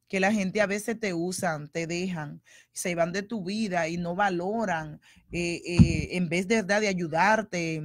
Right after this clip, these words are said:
estar ahí. No, no, no. Si esa persona, por lo que tú haces por ellos, te pagan, ese tú pagas.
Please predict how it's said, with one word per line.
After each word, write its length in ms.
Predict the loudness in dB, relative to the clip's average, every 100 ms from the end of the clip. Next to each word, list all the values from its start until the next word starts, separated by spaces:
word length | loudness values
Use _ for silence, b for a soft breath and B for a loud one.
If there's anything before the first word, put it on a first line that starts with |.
| -8
estar 320 | -8 -2 2
ahí. 220 | 2 2 0
No, 140 | -4
no, 120 | -4
no. 140 | -8 -10 b b
Si 140 | -6
esa 140 | -4 -2
persona, 500 | -2 0 0 -2 -4
por 140 | -6
lo 120 | -6
que 100 | -6
tú 160 | -6 -4
haces 180 | -4 -4
por 160 | -4
ellos, 180 | -4 -4
te 100 | -6
pagan, 380 | -2 -2 -2 -6
ese 200 | -6 -8
tú 160 | -10
pagas. 380 | -10 -12 -14 -20